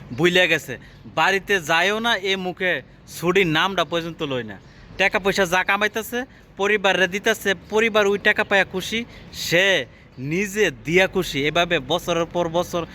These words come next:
বিদেশ করার পর এক সময় গিয়া তার মনে হইলো যে এখন আমার তো বাড়িতে যাওয়ার দরকার, জীবনেতে বহুত টাকা পয়সা কামাইছি,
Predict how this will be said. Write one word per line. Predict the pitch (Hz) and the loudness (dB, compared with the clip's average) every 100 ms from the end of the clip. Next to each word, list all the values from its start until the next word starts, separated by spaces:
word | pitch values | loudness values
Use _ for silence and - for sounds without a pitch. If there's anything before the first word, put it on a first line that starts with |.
| - - | -18 -8
বিদেশ | 123 170 180 - | -2 2 2 2
করার | 180 180 170 | 2 2 0
পর | 190 180 151 | 0 0 2
এক | 175 180 | 0 0
সময় | - 175 180 | 0 -2 0
গিয়া | 180 180 156 | 2 2 2
তার | 147 143 | 2 0
মনে | 143 160 170 | 0 0 0
হইলো | 147 127 107 - - - | 0 -2 -6 -12 -18 0
যে | 151 | 2
এখন | 147 165 165 | 2 2 0
আমার | 165 170 - | 2 0 0
তো | 165 120 117 | -4 -4 0
বাড়িতে | 143 160 180 | 2 2 0
যাওয়ার | 165 165 156 | 2 2 2
দরকার, | 139 165 165 208 214 - - 117 | 0 -2 0 -2 -2 -18 -18 -4
জীবনেতে | 135 156 175 165 147 - | -2 0 0 0 -2 0
বহুত | 156 170 220 226 | 0 2 2 2
টাকা | 220 202 | 0 0
পয়সা | 196 190 | 0 -2
কামাইছি, | 190 190 208 208 | 0 0 0 -2